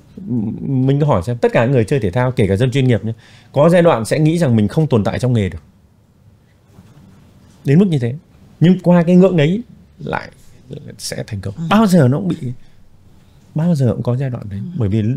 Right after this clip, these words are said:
Speaker 1: có giai đoạn mình tự nhiên bế tắc, mình không nghĩ ra được cái gì. Đấy.
Speaker 2: Đấy. Trong lúc anh kể em cũng suy nghĩ về cái điều này.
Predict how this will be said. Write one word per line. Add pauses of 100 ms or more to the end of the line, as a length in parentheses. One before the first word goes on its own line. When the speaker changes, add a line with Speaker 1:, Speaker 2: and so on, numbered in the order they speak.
(140)
Speaker 1:
có
giai
đoạn
mình
tự
nhiên
bế
tắc, (380)
mình
không
nghĩ
ra
được
cái
gì. (1300)
Đấy. (260)
Speaker 2:
Đấy. (500)
Trong
lúc
anh
kể
em
cũng
suy
nghĩ
về
cái
điều
này.